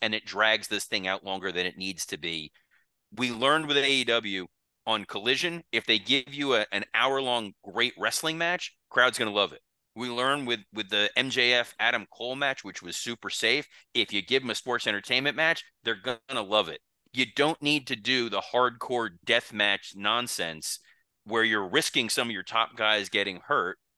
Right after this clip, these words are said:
because the audience is not gonna respond to it differently than they're responding to other stuff. And I think they just need to look long-term.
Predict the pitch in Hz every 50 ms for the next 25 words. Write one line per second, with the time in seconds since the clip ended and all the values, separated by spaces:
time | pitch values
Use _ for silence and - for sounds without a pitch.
0 | _ _ _ - 135 - 147 135 - - 131 135 147 151 151 143 139 127 - -
1 | 113 104 - 127 123 123 - 131 117 104 104 - - - 135 131 143 147 143 120
2 | 95 92 90 80 80 - 90 87 78 _ _ _ _ 90 - 139 143 - 156 135
3 | 113 117 127 120 123 123 120 - - - 120 120 120 113 104 113 - - 101 95
4 | 87 - - - - - - - - - _ _ _ _ _ _ _ - 107 110
5 | 113 110 - 139 117 - 123 110 120 123 - 120 120 127 127 - 117 104 101 107
6 | 117 110 - _ - 101 98 110 117 113 107 98 - - 123 123 107 92 87 85
7 | 85